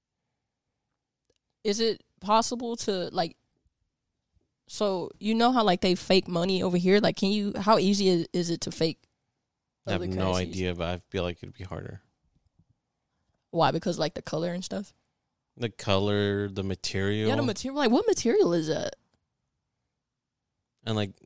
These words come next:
Speaker 2: they hide shit in the, like, the film of the money.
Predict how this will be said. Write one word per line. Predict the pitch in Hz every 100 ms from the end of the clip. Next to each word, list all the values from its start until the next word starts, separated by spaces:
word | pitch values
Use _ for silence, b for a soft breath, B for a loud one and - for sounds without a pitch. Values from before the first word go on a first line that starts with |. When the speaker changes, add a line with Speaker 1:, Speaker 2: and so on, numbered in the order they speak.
| 101
Speaker 2:
they | 110 113
hide | - 107 123
shit | - 107 101
in | 104 101
the, | 98 95 87 - _ _ _ _ _ _ _ _
like, | 104 -
the | 101
film | - - 101 107 95 - _ _ _ _ _ _ _ _ _ _ _ _ _ _ _ _ _ _
of | 104
the | 95
money. | 90 92 98 85